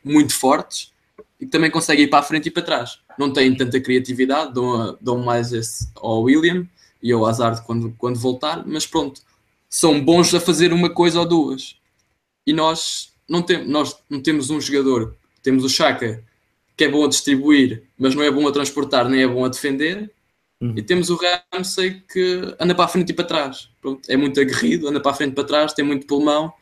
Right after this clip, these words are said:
Speaker 1: mas nem transporta muito bem, nem ataca muito bem, nem defende bem. Ou seja, nós estamos, nós num sistema deste, o nosso meio campo tem que ser super forte. E nós não temos um meio campo forte, não temos
Speaker 2: Tipo,
Speaker 1: dois jogadores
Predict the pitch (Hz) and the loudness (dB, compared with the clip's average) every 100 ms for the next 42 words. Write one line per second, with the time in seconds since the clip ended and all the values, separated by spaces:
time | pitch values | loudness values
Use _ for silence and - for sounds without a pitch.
0 | _ _ _ _ _ _ _ _ _ _ | _ _ _ _ _ _ _ _ _ _
1 | 151 156 151 - - - - 151 147 135 | 0 2 2 0 -2 -4 0 2 2 -2
2 | - 143 131 139 143 135 143 151 156 151 | 0 0 0 0 -4 -4 0 0 0 -2
3 | 151 147 151 147 143 139 139 143 151 151 | -2 0 -2 -4 -4 -8 -4 -4 0 -2
4 | - 156 147 143 131 135 127 123 139 - | -2 -4 -2 0 0 2 2 2 -2 0
5 | 143 135 - _ _ - 160 160 147 - | -4 -4 -16 _ _ 0 2 2 0 2
6 | 151 143 147 - 143 139 143 135 131 127 | 2 4 2 2 -2 -2 -2 -2 0 -2
7 | - 131 123 - 117 127 120 117 - 113 | -2 -2 0 0 0 0 0 -2 0 -6
8 | 117 - - _ 127 127 135 131 131 135 | -6 -16 -20 _ 2 2 2 2 2 2
9 | 135 131 139 139 139 143 139 165 170 151 | 2 0 0 -2 -2 -4 -4 -6 -4 -6
10 | 139 143 135 135 139 139 135 127 | -2 0 2 2 2 4 4 2